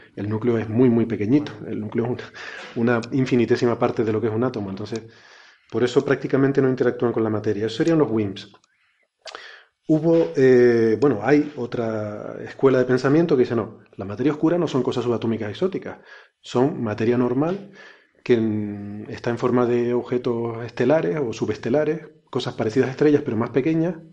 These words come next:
y que no brillan". Por ejemplo, eh, podrían ser agujeros negros, podrían ser incluso enanas marrones, incluso se hablaba de enanas rojas. Ahora ya parece que lo de las enanas rojas lo han quitado porque se verían, eh, veríamos su espectro. Pero esto está pasando de moda,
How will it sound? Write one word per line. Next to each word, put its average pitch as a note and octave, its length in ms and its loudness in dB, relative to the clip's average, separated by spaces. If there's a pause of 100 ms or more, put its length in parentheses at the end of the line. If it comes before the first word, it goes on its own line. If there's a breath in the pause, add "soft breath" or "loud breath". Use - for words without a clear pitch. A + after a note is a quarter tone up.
y C3+ 120 -2
que A#2 440 -4
no C#3 240 4
brillan". G#2+ 460 -6 (640 loud breath)
Por G2+ 140 -6
ejemplo, A#2 560 0
eh, G2+ 260 -8
podrían G#2 300 -4
ser A2+ 120 -4
agujeros A2 300 -4
negros, E3 360 -2 (420 loud breath)
podrían G#2 380 -4
ser A2 280 -2
incluso A2 340 -6
enanas A2 260 0
marrones, D#3+ 480 0 (120)
incluso G#2+ 380 -10
se A2 100 -8
hablaba A#2 260 -2
de A2+ 140 -2
enanas A2 320 -4
rojas. C#3 420 -2 (520 loud breath)
Ahora C3 180 2
ya C#3 140 4
parece C3 280 0
que B2+ 100 2
lo B2 80 4
de A#2+ 40 4
las A#2+ 200 -2
enanas A#2+ 280 -2
rojas B2 220 -4
lo A#2+ 80 -2
han A#2 80 -2
quitado B2 340 -4
porque A2 240 -4
se G#2+ 140 -8
verían, G#2 580 -6
eh, G#2+ 160 -12
veríamos G#2+ 340 -6
su A2 100 -12
espectro. - 560 -14 (960 loud breath)
Pero C#3 180 6
esto D3+ 160 0
está E3 200 0
pasando D#3 340 2
de C3 60 2
moda, A2 460 -2